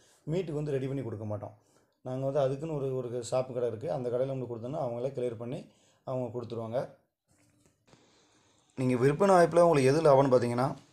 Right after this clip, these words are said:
நீங்க மீட்டுக்கு கொடுக்கறத காட்டிலும், ம், அதே போல நீங்க யூனிட்டா கொடுக்கறத காட்டிலும்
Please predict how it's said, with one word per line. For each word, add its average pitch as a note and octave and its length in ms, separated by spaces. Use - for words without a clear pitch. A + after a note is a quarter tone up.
நீங்க C3 440
மீட்டுக்கு F3+ 380
கொடுக்கறத C#3+ 320
காட்டிலும், B2+ 520
ம், B2 580
அதே C3 220
போல C#3+ 340
நீங்க C3+ 340
யூனிட்டா G3+ 280
கொடுக்கறத D3+ 300
காட்டிலும் C#3 420